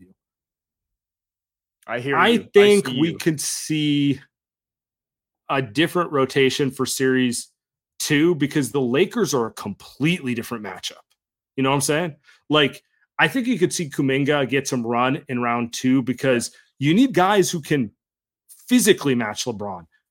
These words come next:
Speaker 1: Kuminga can't guard off ball at all. He falls asleep. He gets confused. It's too fast for him.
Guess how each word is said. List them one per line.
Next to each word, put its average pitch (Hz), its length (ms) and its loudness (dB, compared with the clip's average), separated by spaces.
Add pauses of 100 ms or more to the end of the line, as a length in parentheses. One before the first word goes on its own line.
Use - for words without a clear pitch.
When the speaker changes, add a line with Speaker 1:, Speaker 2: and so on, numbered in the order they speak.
(300)
Speaker 1:
Kuminga 240 480 2
can't 196 320 0
guard 147 280 2
off 123 260 -2
ball 117 280 0
at 101 60 -10
all. 92 300 -14
He 143 120 -6
falls 160 300 2
asleep. 156 520 -2
He 147 80 -6
gets 139 180 -4
confused. 151 520 -2
It's - 160 -12
too 147 120 -4
fast 120 360 -2
for 98 260 -12
him. 90 60 -18